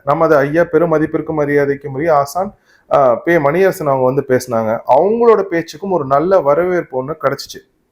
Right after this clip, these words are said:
இதெல்லாம் பாக்குறப்ப ரொம்ப மகிழ்ச்சியா இருந்துச்சு. அது ஏன் அப்படின்னா, இதுவரைக்கும் இந்த மேடைகள்ல பெரும்பாலும் திராவிட சார்பு எடுத்து தான் நிறைய பேர் பேசுவாங்க. ஆனா முதன்முறையாக ஒரு மாற்றாக தமிழ் தேசியம் அப்படின்ற ஒரு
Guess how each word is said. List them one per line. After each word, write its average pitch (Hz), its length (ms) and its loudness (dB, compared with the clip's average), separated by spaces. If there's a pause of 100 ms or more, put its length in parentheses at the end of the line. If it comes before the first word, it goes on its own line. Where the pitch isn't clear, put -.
(560)
இதெல்லாம் 185 320 4
பாக்குறப்ப 185 380 2
ரொம்ப 165 240 0
மகிழ்ச்சியா 151 380 -4
இருந்துச்சு. 135 500 -2 (440)
அது 160 220 2
ஏன் 247 200 4
அப்படின்னா, 139 600 0 (300)
இதுவரைக்கும் 202 800 2
இந்த 156 480 2
மேடைகள்ல 165 560 2
பெரும்பாலும் 160 560 0
திராவிட 160 400 2
சார்பு 135 340 0
எடுத்து 127 200 -4
தான் 147 120 -2
நிறைய 135 280 -2
பேர் 135 260 -2
பேசுவாங்க. 123 300 -8
ஆனா 143 180 0
முதன்முறையாக 151 720 0
ஒரு 147 160 0
மாற்றாக 135 720 0 (380)
தமிழ் 247 320 4
தேசியம் 220 440 2
அப்படின்ற 170 340 0
ஒரு 139 180 4